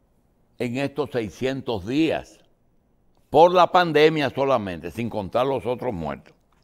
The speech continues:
Los trabajos fueron afectados. Recuérdese que hasta el otro día nosotros teníamos trabajo hasta las cinco,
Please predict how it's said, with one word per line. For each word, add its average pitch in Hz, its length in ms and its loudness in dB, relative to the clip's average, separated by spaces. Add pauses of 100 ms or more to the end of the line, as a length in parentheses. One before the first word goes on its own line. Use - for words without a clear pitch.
(720)
Los 147 220 4
trabajos 143 540 2
fueron 151 320 0
afectados. 131 800 0 (1040)
Recuérdese 127 800 2
que - 80 -6
hasta 101 180 -6
el 101 100 -2
otro 151 360 -2
día 98 320 -4 (960)
nosotros 117 540 -4
teníamos 98 640 -2 (1300)
trabajo 117 460 4
hasta 117 180 0
las 90 200 -2
cinco, 147 640 -4